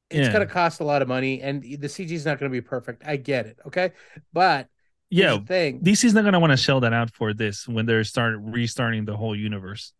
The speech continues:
Speaker 1: No, but I think somebody, like, online, so that's part of the, some, this movie's getting a lot of backlash, by the way, from the, a lot of backlash. Um, people are celebrating its downfall all over the internet.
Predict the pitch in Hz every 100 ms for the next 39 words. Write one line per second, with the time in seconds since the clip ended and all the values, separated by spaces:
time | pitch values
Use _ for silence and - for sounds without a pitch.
0 | _ - 185 170 156 175 196 254 233 170
1 | - 180 165 165 151 143 - 139 135 131
2 | 147 147 143 143 - 139 165 143 170 -
3 | - 175 165 143 135 127 127 - 160 147
4 | - 139 - 180 165 135 143 127 127 120
5 | 120 120 120 117 117 123 113 110 110 117
6 | 117 117 113 113 113 117 _ 135 127 139
7 | 147 131 120 117 - 117 120 - - _
8 | _ _ _ - 123 120 113 117 - 156
9 | 147 131 - 147 139 131 127 120 117 120
10 | - 131 - 139 131 117 - 117 113 98
11 | _ _ _ - 156 151 143 127 127 120
12 | 117 110 120